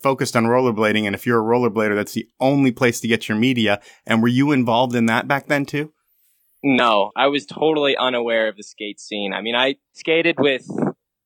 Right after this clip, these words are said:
Speaker 2: the neighbor kid and then the kid up the street.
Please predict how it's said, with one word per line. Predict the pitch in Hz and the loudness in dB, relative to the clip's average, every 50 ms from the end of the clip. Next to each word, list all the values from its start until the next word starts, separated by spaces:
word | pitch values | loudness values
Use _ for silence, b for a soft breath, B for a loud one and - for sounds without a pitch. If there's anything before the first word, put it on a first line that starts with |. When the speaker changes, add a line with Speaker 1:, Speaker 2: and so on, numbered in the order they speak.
| _ _ - | _ _ -10
Speaker 2:
the | - 117 | -10 -8
neighbor | 113 120 131 139 143 156 | -4 -2 -2 0 0 0
kid | - - - 156 156 151 151 151 143 - | -2 0 -2 0 2 2 0 -2 -4 -8
and | 120 127 123 | -6 -4 -2
then | 120 113 113 110 | 0 0 0 -2
the | 107 107 | -4 -8
kid | - - 143 131 | -2 -2 0 0
up | 127 - | 0 -4
the | - 113 | -4 -12
street. | - - - 120 123 123 127 127 - | -12 -8 -6 -4 -2 -2 -4 -4 -8